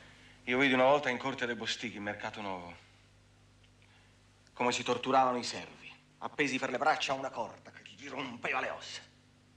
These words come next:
E Corso Donati? Lo dovresti conoscere come ha sempre parlato di te e come ti vorrebbe morto. Ah,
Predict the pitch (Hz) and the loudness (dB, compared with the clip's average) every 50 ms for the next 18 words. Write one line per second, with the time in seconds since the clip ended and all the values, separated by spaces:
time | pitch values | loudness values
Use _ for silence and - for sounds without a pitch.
0 | - - - - - - - - - - - - - - - - - - - - | -20 -20 -20 -20 -20 -20 -20 -20 -20 -20 -20 -20 -20 -20 -20 -20 -20 -20 -20 -20
1 | - - - - - - - - 131 131 - 165 165 156 - - 175 175 175 185 | -20 -20 -20 -20 -20 -20 -8 -6 -6 0 2 2 2 2 0 -2 0 0 2 2
2 | 214 233 240 - 240 - - - - - - - - - - - - - - - | 2 0 0 -4 -12 -18 -18 -20 -20 -20 -20 -20 -20 -20 -20 -20 -18 -8 -6 0
3 | 117 123 127 123 - 131 107 131 165 180 - - - 117 107 104 110 110 107 - | 2 2 2 2 0 -2 0 2 2 2 0 0 -2 -4 -4 -2 -4 -4 -4 -4
4 | - - 135 127 120 110 120 113 110 113 113 110 117 110 107 107 104 98 98 - | -2 -2 -2 -2 -2 -4 -4 -4 -2 -4 -2 -2 -2 -2 -2 -2 -6 -10 -12 -12
5 | 87 78 - - - - - - - - - - - - - - 135 131 131 135 | -14 -16 -18 -20 -20 -20 -20 -20 -20 -20 -20 -16 -14 -6 -2 0 2 2 2 4
6 | 127 123 127 131 127 - 123 113 104 98 - - - - - - - - - - | 4 6 6 6 4 4 2 0 0 -2 -2 -6 -12 -14 -14 -14 -16 -20 -20 -20
7 | - - - - _ _ _ _ - - - - 120 131 117 98 95 | -20 -20 -20 -20 _ _ _ _ -20 -16 -6 -2 2 2 2 2 -2